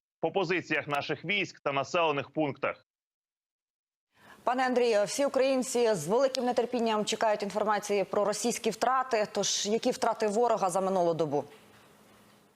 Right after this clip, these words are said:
Speaker 1: За добу, що минула, українські воїни знищили шістсот вісімдесят російських окупантів, чотири ворожі танки, п'ятнадцять бойових броньованих машин, сорок чотири артсистеми. Силами оборони України вражено пункт управління,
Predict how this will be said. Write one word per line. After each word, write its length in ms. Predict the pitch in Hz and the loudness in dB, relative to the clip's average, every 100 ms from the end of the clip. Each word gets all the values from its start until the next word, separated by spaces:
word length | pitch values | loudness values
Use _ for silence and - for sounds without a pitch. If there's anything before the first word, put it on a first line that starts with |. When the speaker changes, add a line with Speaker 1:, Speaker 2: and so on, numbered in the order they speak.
| _ 131 | _ -8
Speaker 1:
За 140 | 143 | -4
добу, 300 | 151 170 202 | -2 0 -2
що 200 | - 180 | -2 -2
минула, 640 | 170 180 214 208 180 143 - | -2 -2 0 0 2 0 -4
українські 500 | 127 156 170 143 170 | -4 -2 -2 -2 0
воїни 420 | 175 196 175 156 | 2 2 2 0
знищили 680 | 120 185 180 - 160 143 113 | 0 -2 -2 0 0 2 0
шістсот 500 | - 175 - 202 180 | -2 -2 0 -2 -2
вісімдесят 580 | 160 165 156 160 185 170 | -4 -2 -4 -2 -2 -2
російських 420 | - 156 - 151 | -2 -4 -2 -4
окупантів, 680 | 143 156 180 160 139 127 - - _ | -4 -2 -2 -2 -2 -4 -6 -14 _
чотири 420 | - 175 - 226 180 | -4 -4 0 0 2
ворожі 400 | 160 175 160 160 | 2 2 0 0
танки, 560 | 202 165 127 123 101 - _ | 0 0 -2 -4 -6 -10 _
п'ятнадцять 560 | 135 147 156 196 170 135 | -2 -2 0 -2 -2 -4
бойових 400 | 117 151 160 180 | -2 0 2 2
броньованих 560 | 139 160 165 160 156 156 | 0 0 0 0 0 0
машин, 460 | 165 - 175 113 - _ _ | -2 0 0 -2 -6 _ _
сорок 400 | - - 202 175 | -6 0 0 0
чотири 440 | - 196 196 190 160 | -2 -2 0 0 0
артсистеми. 880 | 143 151 - 151 - 185 170 143 107 - _ - | -2 -2 -4 -4 -2 -2 0 -2 -4 -6 _ -8
Силами 460 | - 208 196 190 | -2 0 2 0
оборони 340 | 175 185 190 185 | 0 0 0 -2
України 520 | 170 196 196 180 160 | 0 -2 0 -2 -2
вражено 500 | - 175 165 151 151 | 0 0 0 -2 -4
пункт 320 | 135 196 185 | -2 -2 0
управління, 720 | 175 190 185 156 139 120 98 | 0 2 0 0 -2 -2 -2